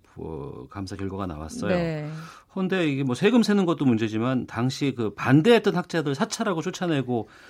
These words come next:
Speaker 1: 이런 것도 밝혀졌죠.
Speaker 2: 그러니까요. 이분들이 거의 한 십 년 동안 고생을 하신 것 같은데요.
Speaker 1: 네.
Speaker 2: 당시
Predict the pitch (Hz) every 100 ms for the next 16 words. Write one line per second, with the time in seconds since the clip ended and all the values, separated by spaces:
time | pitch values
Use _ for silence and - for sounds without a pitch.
0 | - - 175 180 156 135 117 104 98 85
1 | - - - 202 190 165 165 156 170 202
2 | 175 180 170 170 - 311 330 269 226 180
3 | 185 175 247 277 247 175 - 160 151 185
4 | 247 208 180 202 233